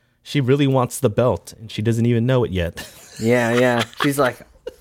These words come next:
Speaker 2: we're gonna tell her later. It's like, "Oh, you won this week." Okay, yep. <laughs>
Speaker 1: Oh, man. So, you know what, Jeremy? Let's give out our final award of the, uh, the podcast episode. It's the I Love You three thousand award, where we rank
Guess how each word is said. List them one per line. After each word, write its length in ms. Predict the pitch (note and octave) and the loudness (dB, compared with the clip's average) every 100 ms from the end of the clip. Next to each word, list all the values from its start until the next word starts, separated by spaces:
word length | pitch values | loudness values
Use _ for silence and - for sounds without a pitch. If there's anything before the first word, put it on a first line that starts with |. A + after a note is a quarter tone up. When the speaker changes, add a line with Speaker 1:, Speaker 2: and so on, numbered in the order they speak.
| - | -6
Speaker 2:
we're 160 | C#3+ | 0
gonna 160 | D3 C3+ | 2 2
tell 240 | E3 C#3+ | 2 4
her 100 | C3 | 4
later. 200 | A#2 B2 | 4 2
It's 100 | A#2+ | 0
like, 120 | A#2 - | -4 0
"Oh, 240 | G3+ D4 | 2 4
you 180 | B3+ C#3+ | 2 2
won 240 | E3 A#3 G3+ | 2 0 2
this 220 | C3+ - | -2 -2
week." 280 | G2 - - _ _ _ _ | -10 -12 -20 _ _ _ _
Okay, 120 | A3+ | -10
yep. 260 | A2+ D#3 A3 - - - - _ _ _ | -6 -8 -8 -14 -20 -20 -20 _ _ _
<laughs> 80 | F3+ - - - - - E3 B2+ | -20 -18 -18 -18 -18 -16 -16 -4
Speaker 1:
Oh, 320 | C3 C3 A#2 | 2 4 4
man. 320 | G#2+ A#2+ A2+ | 4 4 2
So, 320 | - D3 C#3+ C#3 | 2 4 4 4
you 140 | C#3+ | 4
know 60 | D#3 | 4
what, 380 | E3 D#3 D#3+ | 4 0 -10
Jeremy? 300 | - D#3 D#3 | 0 2 4
Let's 180 | C#3 C3 | 2 2
give 180 | C3 C3 | 2 2
out 200 | B2+ A#2+ | 4 4
our 100 | A2 | 2
final 360 | - A2 G#2+ G2 | 0 0 2 0
award 360 | F#2+ F#2+ F#2 - | 0 -2 -2 0
of 420 | A2 G#2+ G2+ F#2+ | 2 4 2 -2
the, 380 | G2+ F#2+ F#2 - | -2 0 -2 -4
uh, 300 | A2+ F#2 D#2 | -2 -2 -2
the 140 | F#2+ G#2 | -4 -2
podcast 480 | B2 - A2 - | -2 -2 -4 0
episode. 480 | A#2+ G#2 G2 A2 G2+ | -2 -2 -2 0 0
It's 100 | G2 | -2
the 140 | B2 A2+ | 0 2
I 100 | A2+ | 2
Love 220 | A#2+ A2 | 2 0
You 80 | G#2+ | -2
three 220 | C3 A2 | -2 -2
thousand 440 | - C3 A#2+ B2+ | 2 2 4 2
award, 380 | A#2 A#2 A#2 A2 | 0 2 2 2
where 100 | A2+ | 2
we 140 | B2 | 2
rank 600 | A2 G#2+ B2+ D#3 A2 - | -2 0 2 2 0 -6